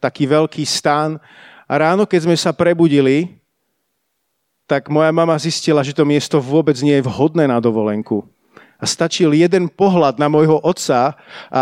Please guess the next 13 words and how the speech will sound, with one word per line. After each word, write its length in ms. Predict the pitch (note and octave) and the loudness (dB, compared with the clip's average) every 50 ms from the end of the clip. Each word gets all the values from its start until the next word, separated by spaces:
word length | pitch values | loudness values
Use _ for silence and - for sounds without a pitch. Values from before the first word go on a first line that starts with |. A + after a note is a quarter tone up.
| C3 | 0
ak 160 | C#3 C#3+ - F3+ | 0 0 -2 -4
otec 240 | F3+ - F#3+ D#3+ | -2 0 0 -2
chcel 320 | - - - - F#3 F3+ F#3 | -4 -6 -4 0 2 2 2
mať 240 | G3 F3 - - - | 2 0 -2 -4 -4
šťastnú 400 | - F#3+ E3+ E3 - - F3 D3+ | 0 0 0 0 0 -4 -2 0
dovolenku, 640 | F3 F#3 F#3+ G3 F#3 E3+ D#3 D3 D3 - D3 C#3+ | 2 2 2 2 2 2 2 0 -2 -2 -2 -2
tak 160 | - D#3+ D3 C#3 | 0 -2 -2 -2
viete, 240 | C#3 C3+ C#3+ C#3+ | -2 -4 -2 -2
čo 80 | - E3 | -2 0
nasledovalo? 720 | D3+ D3+ D3+ - - D#3 C#3+ D3 D3 C#3+ C#3+ D3 C#3+ C#3 - - - - - | 0 0 -2 0 0 0 2 2 2 4 4 4 2 0 -2 -6 -20 -20 -18
Balili 400 | - A#2+ D3 D3+ D3 D3 C#3+ C#3 | -8 -2 0 0 2 2 2 0
sme 240 | C#3+ C#3 C#3+ C#3 B2+ | 0 -2 -2 -2 -2
stan 480 | - - - D#3+ D#3 D3+ D#3 D#3 C#3+ | -2 -2 0 0 0 0 0 -2 -6